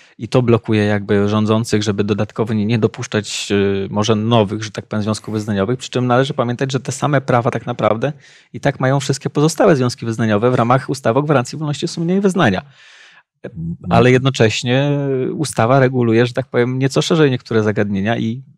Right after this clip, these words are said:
Speaker 1: dawałaby moim zdaniem tym mniejszym niektórym podmiotom również kwestie chociażby związane z małżeństwami, co moim zdaniem jest ważne, o skutkach cywilnoprawnych, czy, czy kwestiami związanymi, nie wiem, z, chociaż, e, kwestią związaną, nie wiem, z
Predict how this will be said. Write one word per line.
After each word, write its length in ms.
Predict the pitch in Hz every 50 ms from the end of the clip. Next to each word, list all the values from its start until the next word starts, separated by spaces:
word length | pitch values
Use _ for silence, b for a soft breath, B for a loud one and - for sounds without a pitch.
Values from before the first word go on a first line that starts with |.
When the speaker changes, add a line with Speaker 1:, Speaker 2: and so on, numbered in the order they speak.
| _ -
Speaker 1:
dawałaby 540 | - - - 110 110 110 110 113 113 110 110
moim 160 | 110 107 110
zdaniem 260 | 107 113 110 107 107
tym 140 | 101 - 110
mniejszym 340 | 110 110 107 107 - - 117
niektórym 280 | 110 107 - 113 110 110
podmiotom 480 | - 110 104 107 101 101 104 113 110 110
również 360 | 107 117 117 120 113 113 -
kwestie 400 | - - - 104 107 - - 113
chociażby 500 | 101 101 - - 107 104 107 107 107 104 B B B B B B B
związane 500 | _ - - 110 107 104 110 110 110 107
z 60 | 98 -
małżeństwami, 720 | 107 101 101 95 98 98 - - - 123 123 123 117 107
co 160 | - - 110
moim 160 | 113 110 110
zdaniem 300 | 110 113 107 107 107 107
jest 140 | 110 101 101
ważne, 420 | 95 107 107 110 104 110 110 104
o 40 | 104
skutkach 360 | 104 - - 110 - 117 104
cywilnoprawnych, 760 | - - 110 107 107 107 101 - 110 107 107 104 98 98 101
czy, 220 | - - - 98 98 B B B B B B B
czy 140 | - 113
kwestiami 480 | 98 - - 104 - - 110 101 98 101
związanymi, 640 | 101 - 104 104 101 104 98 101 101 101 95 95
nie 140 | 98 98 98
wiem, 220 | 98 98 95 95 98
z, 220 | - - - - 101 92 92 95 95 _ _ _ _ _ _ _ _ - - 101
chociaż, 420 | - 104 - - 95 - - -
e, 80 | 107 101 95 98 104 95 90 - - - - 123 - - - -
kwestią 380 | - - 110 101 - - 107
związaną, 400 | 98 101 98 95 104 101 98 95
nie 80 | 98 98
wiem, 140 | 92 95 95
z 340 | 95 92 92 90 - _